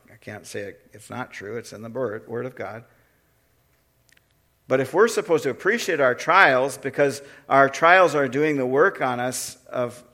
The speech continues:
perfecting us, well, then isn't it sinful to feel grief?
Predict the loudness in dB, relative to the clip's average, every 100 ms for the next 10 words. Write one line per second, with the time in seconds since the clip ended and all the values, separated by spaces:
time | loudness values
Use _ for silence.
0 | _ -8 -8 0 2 2 -2 -6 -6 -8
1 | -4 -4 -2 -4 -6 -10 -6 -4 -2 -2
2 | -4 -6 -6 -4 -4 -4 -6 -8 -8 -6
3 | -6 -6 -6 -6 -12 -20 _